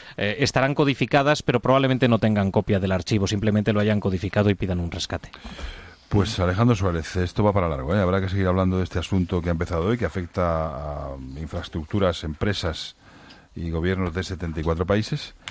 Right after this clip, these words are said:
Speaker 2: y a partir de ahí, pues, eh, pues veremos cómo se sale de esta y qué es lo que ocurre, pero esto es una especie como de, de guerra mundial, ¿o no?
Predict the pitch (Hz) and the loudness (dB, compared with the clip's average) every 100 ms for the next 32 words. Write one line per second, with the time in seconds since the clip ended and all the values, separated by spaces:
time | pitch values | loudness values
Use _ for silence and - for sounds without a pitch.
0 | - - - - 87 85 80 73 82 80 | -16 -18 -18 -10 -2 0 0 -4 -4 -2
1 | 85 104 87 71 - 67 62 62 64 - | -2 -2 -4 -6 -8 -8 -8 -12 -14 -16
2 | - 78 - 76 78 82 87 - 78 78 | -20 -14 -8 -6 -4 -2 -4 -6 -4 -4
3 | 76 78 82 82 87 - 104 - - - | -4 -6 -4 -2 -2 -4 -6 -8 -16 -20
4 | - - - _ - 80 90 95 76 82 | -20 -20 -20 _ -10 -4 0 0 0 0
5 | 104 71 76 80 - 92 - - - 95 | 0 -2 -2 -2 -2 -4 -4 -14 -8 -4
6 | 90 - 95 98 92 87 80 73 71 69 | -4 -4 -4 -4 -2 -2 -2 -4 -8 -10
7 | 73 - - - - - - - - - | -14 -20 -20 -20 -20 -20 -20 -20 -20 -6
8 | 92 110 139 139 135 107 73 67 | -2 0 2 2 4 2 0 -2